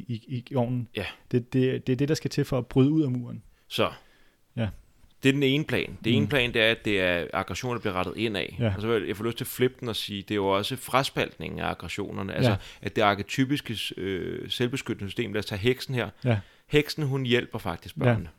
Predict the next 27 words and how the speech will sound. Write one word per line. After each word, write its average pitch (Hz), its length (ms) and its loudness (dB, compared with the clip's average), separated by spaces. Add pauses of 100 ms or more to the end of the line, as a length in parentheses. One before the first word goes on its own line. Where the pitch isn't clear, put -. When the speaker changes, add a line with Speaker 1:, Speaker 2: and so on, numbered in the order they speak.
(260)
Speaker 2:
Hun 117 160 2
redder 110 260 6
børnene. 85 400 -2 (480)
De 117 80 4
løber 104 180 2
rundt 95 240 -4
alene 98 260 2
Speaker 1:
Mm. 110 60 4
Speaker 2:
i 98 40 0
skoven. 90 400 -8 (1120)
Så - 100 -10
det 113 240 4
er 107 100 6
den, 95 340 -2 (100)
øh, - 60 -20 (460)
hvis 98 120 -10
vi - 40 -16
kunne - 120 -12
tage 107 180 4
det 107 100 0
sådan, 113 280 2
det 107 60 -2
er 101 100 -2
beskytteren, 104 640 2
Speaker 1:
Ja. 123 60 4
Speaker 2:
der 110 80 4
kommer. 92 300 0